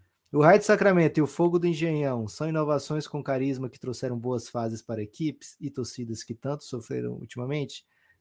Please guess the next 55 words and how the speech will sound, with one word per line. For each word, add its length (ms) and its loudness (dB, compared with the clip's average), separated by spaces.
Talvez 240 -2
o 80 -2
Vasco 300 2
precise 340 -4
de 80 -6
caravelas, 560 0
viu, 160 0
Gibas? 220 -2
Mete 280 -8
um... 80 -8
o 140 -6
duro 160 0
é 60 2
que 100 -8
não 140 2
fez 180 2
nenhum 140 -2
gol 100 -2
no 80 -2
São 160 -4
Januário 340 0
ainda, 300 -2
né? 100 -6
Mas 220 -6
quem 160 -4
sabe 340 2
quando 220 -2
fizer 240 0
um 140 0
gol 100 0
em 60 -2
São 120 -4
Januário 300 0
vai 120 2
aparecer 340 -4
umas 100 -6
caravelas, 720 -2
né? 120 -10
Seria 280 -6
massa. 460 -4
Ou 80 4
talvez 340 10
eles 160 8
não 100 6
façam 460 8
gol 160 4
porque 140 0
não 80 2
tem 100 -4
a 60 -4
promessa 360 0
da 80 -4
caravela, 520 -2
né, 120 -2
Gibas? 400 -4